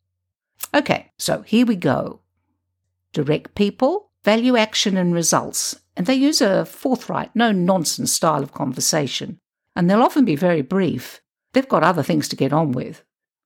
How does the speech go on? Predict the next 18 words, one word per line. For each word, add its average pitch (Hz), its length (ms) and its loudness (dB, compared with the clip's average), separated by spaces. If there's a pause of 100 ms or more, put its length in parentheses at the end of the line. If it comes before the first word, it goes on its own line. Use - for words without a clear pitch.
(320)
So, - 440 -2 (220)
respect 151 380 -4
their 233 140 0
time 175 580 0 (100)
and 135 160 0
get 170 200 0
to 254 100 0
the 254 80 2
point 185 320 -2
without 160 340 -4
getting 165 220 2
emotional, 190 720 2 (140)
too 233 180 2
personal, 180 600 0 (160)
or - 80 0
telling 180 360 2
long-winded 165 920 0
stories. - 840 -4